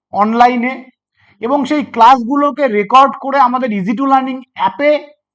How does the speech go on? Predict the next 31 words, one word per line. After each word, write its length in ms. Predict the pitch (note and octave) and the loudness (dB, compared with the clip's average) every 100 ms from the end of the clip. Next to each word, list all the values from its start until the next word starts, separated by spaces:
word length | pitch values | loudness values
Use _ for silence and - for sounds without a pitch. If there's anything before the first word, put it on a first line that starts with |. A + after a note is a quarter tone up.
| E3+ | -10
দেয়া 260 | F#3 A#3+ B3+ | 0 4 4
হবে। 400 | B3+ B3 B3+ - _ _ _ | 2 -2 -10 -14 _ _ _
তোমরা 220 | B3+ C4 C4+ | -6 2 4
অ্যাপের 380 | A3+ G#3+ C#4 C#4+ | 6 4 2 0
থেকে 280 | C#4+ D4 D4 | -4 -6 -6
কোর্সটা 420 | - B3+ - C4+ | -6 -8 -2 0
পারচেজ 480 | B3 G#3 F#3+ C4 C4 | 2 0 0 -6 -10
করবে, 280 | - B3+ B3+ | -6 -4 -2
এই 140 | A#3 | -4
ভিডিও 340 | F3 G3+ A#3 B3 | -4 -4 -4 -4
ডেসক্রিপশন 640 | G3 G#3+ - C#4 - C#4 | -2 -4 -6 -10 -8 -4
বক্সে 320 | B3+ B3+ B3+ B3 | 0 -2 -2 0
অ্যাপের 320 | G#3+ - A3+ | 0 0 -6
লিংক 400 | G#3 A#3 C#4 C4 | -6 -4 -4 -4
দেয়া 220 | C#4 C4+ | 0 2
আছে, 220 | C4 C4 | 2 -2
অ্যাপটা 340 | B3 G#3+ - A#3 | -4 -4 -6 -2
ডাউনলোড 460 | A3 B3 C4+ C#4 | 0 0 -2 -6
করবে। 400 | A#3+ C4+ C4 C4 C4 _ _ _ | -6 -8 -6 -8 -10 _ _ _
অ্যাপে 260 | - A3+ C4 | 2 2 4
already 500 | B3+ B3+ C4+ C#4 C4+ | 2 2 -2 -2 -4
কোর্স 260 | C#4 C#4 B3+ | -4 -6 -4
লঞ্চ 300 | B3 C4 G#3 | -2 -2 -2
হয়ে 160 | B3+ B3+ | -6 -4
গেছে, 240 | B3 B3+ | -4 -2
অ্যাডমিশনও 600 | A#3+ G#3+ A3 B3 B3+ B3+ | -2 -2 -6 -10 -10 -12
স্টার্ট 340 | - A3+ G3+ | -8 -6 -4
হয়ে 180 | F#3 F3+ | -6 -10
গেছে। 300 | D#3 A#2+ G#2 - _ _ _ _ - | -10 -14 -20 -20 _ _ _ _ 0
তো 400 | C4+ D4 D4 - _ _ _ _ _ _ - | 4 4 2 -6 _ _ _ _ _ _ -6
অ্যাপ 200 | F#3+ | -4